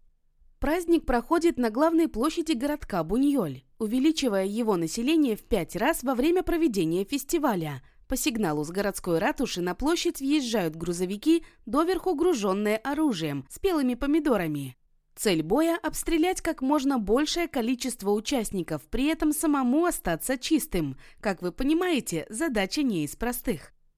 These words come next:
Некоторые, в надежде выйти победителем из этого замеса, приходят на поле боя в доспехах в виде дождевика, но даже это не помогает.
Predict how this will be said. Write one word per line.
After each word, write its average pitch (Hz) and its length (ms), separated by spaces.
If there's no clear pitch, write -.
Некоторые, 214 640
в 170 60
надежде 226 480
выйти 208 300
победителем 214 720
из 214 240
этого 156 320
замеса, 294 480
приходят 359 520
на 302 140
поле 175 300
боя 254 320
в 220 80
доспехах 262 720
в 226 40
виде 208 220
дождевика, 165 720
но 339 140
даже 302 300
это 208 400
не 160 160
помогает. 165 800